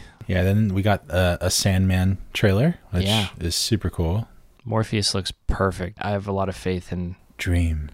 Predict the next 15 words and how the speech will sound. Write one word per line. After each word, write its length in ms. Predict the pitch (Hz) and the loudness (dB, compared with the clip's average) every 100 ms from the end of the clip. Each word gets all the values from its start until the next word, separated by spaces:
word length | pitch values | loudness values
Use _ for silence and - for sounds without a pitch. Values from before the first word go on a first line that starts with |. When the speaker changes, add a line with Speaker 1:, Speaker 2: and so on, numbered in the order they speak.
| - | -8
Speaker 2:
Neil 200 | 110 104 | 0 2
Gaiman 460 | 98 95 95 95 95 - - | 2 0 0 0 -2 -8 -6
to 300 | - 98 95 | -2 0 -2
produce 540 | - 104 98 98 - - - | -2 -2 -2 -2 -4 -4 -10
something 500 | - 98 - 107 110 _ | -8 -6 -2 -2 -4 _
interesting 560 | 107 - 110 - 120 120 - | -8 -4 -4 -2 -4 -4 -6
on 100 | 113 | -4
his 120 | 113 | 0
own 160 | 113 113 | 0 0
terms. 380 | 127 131 127 - - | -2 -2 -4 -10 -4
Speaker 1:
I 120 | 87 | 0
really 240 | 85 80 78 | 2 2 0
hope 180 | 85 82 | -2 -4
it's 160 | 85 | -8
good. 340 | - 82 78 | -6 -4 -4